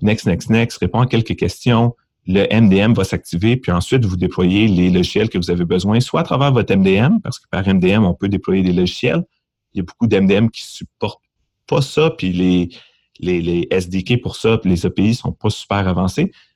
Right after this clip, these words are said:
Donc, ce que la plupart des gens font, c'est à partir du M D M, on lance un script qui va installer le, le logiciel qu'on utilise pour le, le déploiement. Euh, puis, bon,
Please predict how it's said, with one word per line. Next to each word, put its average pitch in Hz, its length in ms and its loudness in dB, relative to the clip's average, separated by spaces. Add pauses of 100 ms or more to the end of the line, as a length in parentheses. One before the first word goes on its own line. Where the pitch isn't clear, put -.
(180)
Donc, 101 120 0
ce - 60 -8
que - 80 0
la 104 120 2
plupart 110 300 -2
des 104 80 2
gens 98 180 2
font, - 160 0
c'est 107 140 -2
à 85 60 -4
partir 90 280 -4
du 95 140 -2
M 90 100 2
D 87 120 0
M, 95 240 0
on 85 80 0
lance 87 260 -2
un 87 60 0
script - 500 -10 (460)
qui - 140 -6
va 87 180 0
installer 87 420 -2
le, 82 480 -2
le 82 140 -6
logiciel 82 420 -4
qu'on 90 160 -4
utilise 92 320 -6
pour 85 200 -10
le, 82 280 -4
le 85 160 -4
déploiement. 92 540 0 (560)
Euh, 87 480 -2 (100)
puis, 95 420 -4
bon, - 140 -8